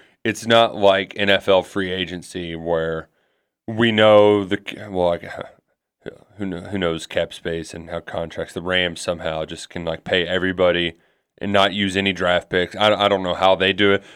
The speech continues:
But in the N F L, you, you realize, like, oh,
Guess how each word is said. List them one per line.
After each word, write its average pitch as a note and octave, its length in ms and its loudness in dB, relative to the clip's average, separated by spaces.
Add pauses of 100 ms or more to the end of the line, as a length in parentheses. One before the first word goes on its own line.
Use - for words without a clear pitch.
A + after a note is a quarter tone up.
(100)
But F3+ 300 6 (280)
in D#3+ 120 4
the E3 80 6
N F3 100 6
F E3 180 6
L, C3+ 400 8 (800)
you, C3+ 340 -2
you C#3 280 0
realize, C3 440 8
like, A2+ 260 4
oh, D3 400 6